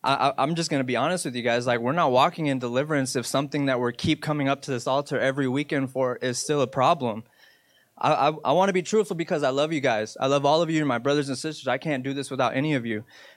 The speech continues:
But at the same time, if I, I wanna be honest with you guys, and I, I want us to grow together.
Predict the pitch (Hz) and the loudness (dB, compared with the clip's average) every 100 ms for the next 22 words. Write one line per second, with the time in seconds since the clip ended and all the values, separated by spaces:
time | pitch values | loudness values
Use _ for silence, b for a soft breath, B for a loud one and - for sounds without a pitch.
0 | B 135 135 135 127 147 135 165 170 139 | B 2 2 2 0 0 0 0 2 0
1 | - - 127 - 131 170 131 127 127 - | -2 -2 0 2 2 2 0 0 0 0
2 | 143 185 - 135 131 123 120 120 - 123 | 0 0 -2 -2 -2 2 4 2 0 -2
3 | 123 147 120 147 139 139 139 - 127 139 | 0 0 0 2 2 2 0 -2 -2 2
4 | 156 143 143 131 180 131 | 2 0 -2 0 2 0